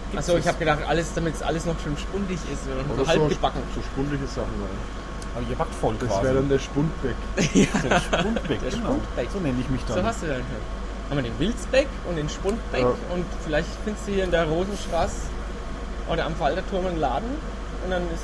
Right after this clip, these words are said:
Speaker 1: der
Speaker 2: Nein, nein,
Speaker 1: Spundbeck
Speaker 2: Kitzingen ist
Speaker 1: und
Speaker 2: die
Speaker 1: der Wilsbeck.
Speaker 2: Konkurrenz zu hart hier. Das,
Speaker 3: <laughs> Ja.
Speaker 2: ja, keine Chance.
Speaker 1: Wenn du Lebkuchen anfängst zu backen?
Speaker 3: Ey, da muss man was Neues backen irgendwie.
Speaker 1: Ist es zu laut eigentlich hier vom Ofen?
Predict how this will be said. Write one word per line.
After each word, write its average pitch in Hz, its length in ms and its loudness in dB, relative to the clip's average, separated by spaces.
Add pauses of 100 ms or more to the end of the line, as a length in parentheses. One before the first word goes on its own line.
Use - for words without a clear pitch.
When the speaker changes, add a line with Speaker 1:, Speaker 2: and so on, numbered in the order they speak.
Speaker 1:
der 139 80 0
Speaker 2:
Nein, 117 100 0
nein, 131 100 6
Speaker 1:
Spundbeck 233 200 4
Speaker 2:
Kitzingen - 300 6
ist 113 60 0
Speaker 1:
und - 80 0
Speaker 2:
die 120 40 0
Speaker 1:
der 160 140 2
Wilsbeck. 233 400 -2
Speaker 2:
Konkurrenz 135 440 4
zu 120 80 -2
hart 104 220 2
hier. 107 400 -2
Das, - 80 -4
Speaker 3:
<laughs> - 0 -
Ja. 113 80 2 (160)
Speaker 2:
ja, - 80 2 (240)
keine 123 180 2
Chance. 101 380 -2 (1700)
Speaker 1:
Wenn 185 80 -4
du - 60 -6
Lebkuchen - 420 -4
anfängst 208 420 -4
zu 202 140 -6
backen? - 220 -4 (1400)
Speaker 3:
Ey, 104 120 -2
da 110 200 -4
muss 113 140 -4
man 127 180 0
was 107 120 -4
Neues 104 220 -4 (100)
backen 104 160 -4
irgendwie. - 1800 -4
Speaker 1:
Ist 151 140 -2
es - 140 -4
zu 160 80 2
laut 123 260 2
eigentlich 214 400 -4
hier 202 100 0
vom 196 180 -2
Ofen? 185 340 -4